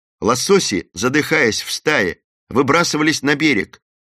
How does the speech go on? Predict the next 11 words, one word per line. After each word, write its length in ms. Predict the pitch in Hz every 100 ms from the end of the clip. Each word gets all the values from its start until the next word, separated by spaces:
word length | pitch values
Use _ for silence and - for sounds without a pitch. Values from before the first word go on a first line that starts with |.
| _ _ _ _ _
На 180 | 107 135
катере 460 | 131 185 - 110 82
трудно 440 | - 175 165 170
было 220 | 165 165
пройти 400 | 165 151 143 160
по 100 | 147
реке, 480 | 151 156 - 135 - _ _ _ -
винт 500 | 95 135 185 147 98
рвал 440 | 101 104 143 139
живое 400 | 101 117 120 110
мясо. 400 | 104 85 - -